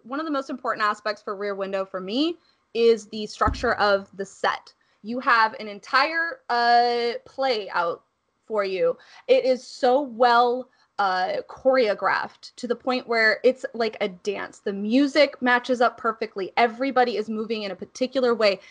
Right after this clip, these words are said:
This was meticulously put together. And if you actually, they, they have this on, uh, YouTube. You can see how they edited all of the shots in a way that it looks like one big shot. And you can see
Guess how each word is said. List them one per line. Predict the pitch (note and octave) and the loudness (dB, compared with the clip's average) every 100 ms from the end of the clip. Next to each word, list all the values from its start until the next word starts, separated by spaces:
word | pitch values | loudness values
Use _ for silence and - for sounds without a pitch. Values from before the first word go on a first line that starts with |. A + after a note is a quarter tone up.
| - C4+ | -10 -8
This | D4 | -4
was | D#4+ A#3 G3+ F#3 _ - - | -4 -4 -6 -8 _ -16 -2
meticulously | E4 - D4 G#3+ F3+ - B2 - _ - _ | -2 4 4 4 0 -2 -6 -6 _ -20 _
put | - C4+ | 2 2
together. | - C4 A3+ A3 G3+ G3+ - - - | 2 2 2 4 0 -2 -10 -16 -6
And | A#3 | -6
if | A3+ | -4
you | C#4 - | 0 4
actually, | C4 - C#4 | 4 2 -6
they, | A#3 A#3 | -4 -6
they | G#3+ A#3+ | -4 -6
have | C4 D4 C4+ | 0 0 0
this | C4+ - | -10 -8
on, | A#3 A3+ A3+ A#3 | -8 -6 -6 -4
uh, | G#3+ G#3 G3+ G3 | 0 2 0 -4
YouTube. | B3 - F#3 - _ _ - | -10 -10 -12 -12 _ _ -20
You | |
can | G#3+ G#3 | -16 -14
see | - | -8
how | B3 A#3+ | -2 -2
they | A3 G#3 | -2 0
edited | A3 B3+ A3+ G#3+ A3 _ _ _ - | 0 2 0 0 -8 _ _ _ 2
all | A#3 C#4+ | 4 4
of | C4 | 0
the | |
shots | B3+ - G#3+ A#3 - - _ _ _ _ _ _ - | -2 2 4 4 0 -20 _ _ _ _ _ _ -2
in | B3 | -2
a | |
way | A3 A#3 A#3+ | 2 2 2
that | A3+ | 0
it | G#3+ | -2
looks | A#3+ A#3+ | -4 -2
like | A3 G3+ | -6 -6
one | G3 G#3+ A#3 | -4 -2 0
big | G#3+ G3+ | -2 -2
shot. | G#3 - - - - - - | -6 -4 -4 -4 -10 -20 -4
And | A#3+ | -2
you | A#3 | -2
can | A#3+ A#3+ | -4 -8
see | A#3 - B3+ B3+ C4 C#4 | -8 -10 -4 0 0 -2